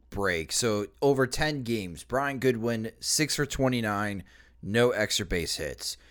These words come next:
Leury Garcia, two for twenty-four, no, uh, just the, the one extra base hit, a double. Zach Collins, two for seventeen. Uh,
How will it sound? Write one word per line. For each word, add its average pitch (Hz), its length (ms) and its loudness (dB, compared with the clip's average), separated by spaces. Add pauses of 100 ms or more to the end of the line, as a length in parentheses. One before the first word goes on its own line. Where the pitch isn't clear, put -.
(240)
Leury 151 320 2
Garcia, 135 720 2 (280)
two 151 240 2
for 143 140 -4
twenty-four, 110 920 0 (460)
no, 123 460 0
uh, 120 120 2
just 123 260 0
the, 120 240 4
the 117 100 -2
one 131 200 2
extra 120 240 0
base 110 240 2
hit, 107 180 0
a 95 140 -2
double. 76 520 -4 (300)
Zach 127 340 -2
Collins, 107 720 0
two 151 320 2
for 135 140 -2
seventeen. 107 840 -2 (420)
Uh, 92 340 -2